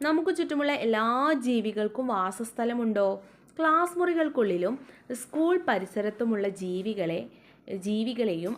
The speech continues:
അവയുടെ വാസസ്ഥലങ്ങളും കണ്ടെത്താൻ ശ്രമിക്കാനാണ് പറഞ്ഞിട്ടുള്ളത്. ആൻഡ് നെസ്റ്റ് ആണ് അല്ലേ?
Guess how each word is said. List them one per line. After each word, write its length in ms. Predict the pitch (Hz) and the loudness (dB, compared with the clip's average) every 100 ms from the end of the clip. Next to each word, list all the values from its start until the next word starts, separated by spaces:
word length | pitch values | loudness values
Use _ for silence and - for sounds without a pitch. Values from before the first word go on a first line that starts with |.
| - | -2
അവയുടെ 360 | 247 277 285 | 0 0 0
വാസസ്ഥലങ്ങളും 1040 | 302 233 208 233 294 277 247 196 185 175 240 | 0 0 0 -4 -6 -6 -4 -2 -2 -4 -2
കണ്ടെത്താൻ 520 | 233 202 202 202 170 220 | -4 -4 -4 -6 -6 -6
ശ്രമിക്കാനാണ് 760 | - 190 180 190 180 165 185 233 | -4 -6 -6 -6 -6 -6 -6 -4
പറഞ്ഞിട്ടുള്ളത്. 600 | 247 214 - 156 151 160 - - - _ - | -4 -4 -8 -10 -12 -12 -20 -20 -20 _ -6
ആൻഡ് 400 | 247 254 277 285 | -2 0 0 2
നെസ്റ്റ് 320 | 285 269 - 185 | 0 -2 -4 -4
ആണ് 140 | 156 | -4
അല്ലേ? 200 | 185 214 | -2 -2